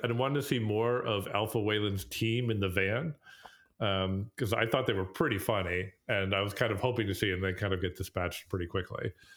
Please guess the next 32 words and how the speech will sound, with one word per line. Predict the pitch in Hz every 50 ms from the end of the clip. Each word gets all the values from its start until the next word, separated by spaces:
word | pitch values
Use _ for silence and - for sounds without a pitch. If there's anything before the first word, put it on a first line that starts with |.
| - - _ _ _ -
Um, | 101 95 87 87 85 87 90 - _ _ -
but | - 107 98 - - - - - -
the | 113 107
little | 113 110 107 98
bit | 104 95
that | - 98
we | 95 101
saw, | 98 - 135 131 131 123 113
I | 101 101 98 101
actually | 104 - - 101 95
really | 92 95 92 92
liked. | 92 95 95 92 92 - - - - - - - - - - _ _ -
Um, | - 101 92 87 85 85 85 82 82 87 90 92 _ _ - _ _ _ _ _ - - - - - - -
and | - 107 107 104 101 98 98 95 95 98 98 95 92 - - _ _ _ _ _ _ _ _ _ _ _ - - - - - - - - - - - _ _ -
there | - 127
was | 98
a, | 131 - - 180
oh, | 143 113 - -
I | 156 180
was | 196 190
hoping | 277 294 339 285
you | 233 208
guys | 190 175 160 -
could, | - 131 127 - - - - -
could | - 123 117 107 - - - - _ _ _ _ -
actually | 110 110 - - 113 - -
answer | 117 117 113 - 113
a | 92
question | - - 104 101 - 95 90
for | - 101 98
me, | 90 90 90
because | 90 104 101 113 107 95 -